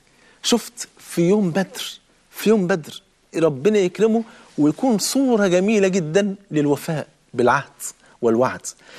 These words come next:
ويوم أحد يحتسب والده عند الله سبحانه وتعالى، ويعفو عن الصحابة،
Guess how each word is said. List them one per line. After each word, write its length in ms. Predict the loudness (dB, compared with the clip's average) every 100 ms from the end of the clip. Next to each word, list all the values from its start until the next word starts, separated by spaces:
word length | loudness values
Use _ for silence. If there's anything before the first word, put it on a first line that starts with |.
| -2
ويوم 340 | 2 4 4 2
أحد 340 | 2 0 -2
يحتسب 520 | -2 -2 -2 -4 0
والده 300 | 2 2 0
عند 240 | -2 -2 -2
الله 180 | 0
سبحانه 300 | -2 -2 -4
وتعالى، 240 | -2 0 2
ويعفو 380 | 2 2 0 0
عن 120 | 0
الصحابة، 460 | -2 0 0 0